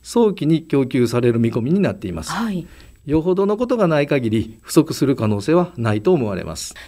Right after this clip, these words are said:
Speaker 2: じゃあ、あの、インフルエンザワクチンの接種によって引き起こされる、こう、副反応にはどんなものがありますか？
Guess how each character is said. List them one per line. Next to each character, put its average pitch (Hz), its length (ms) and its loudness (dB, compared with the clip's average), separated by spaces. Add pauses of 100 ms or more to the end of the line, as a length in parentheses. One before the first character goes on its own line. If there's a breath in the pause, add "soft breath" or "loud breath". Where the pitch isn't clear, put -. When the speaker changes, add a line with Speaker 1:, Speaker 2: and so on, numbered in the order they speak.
Speaker 2:
じ - 100 -10
ゃ - 160 -10
あ、 - 20 -10
あ 143 40 -10
の、 143 220 -6
イ 175 160 4
ン 170 60 2
フ 180 160 -4
ル 180 40 2
エ 180 120 2
ン 175 40 0
ザ 180 120 0
ワ 190 160 2
ク - 100 -16
チ - 160 -2
ン 156 80 2
の 151 80 -2
接 208 380 0
種 180 120 2
に 156 140 0
よ 175 120 2
っ 180 40 -2
て 214 460 0
引 160 40 0
き - 140 -10
起 311 260 2
こ 311 160 -2
さ 294 200 -2
れ 285 120 4
る、 208 120 -2
こ 170 200 0
う、 - 40 -14 (160 loud breath)
副 - 260 0 (420)
反 349 120 2
応 320 60 2
に 359 120 2
は 320 160 2
ど 262 180 2
ん 254 60 2
な 240 120 0
も 202 120 0
の 202 80 0
が 190 80 2
あ 180 80 2
り 180 100 2
ま 175 140 2
す 185 100 -8
か？ 180 360 0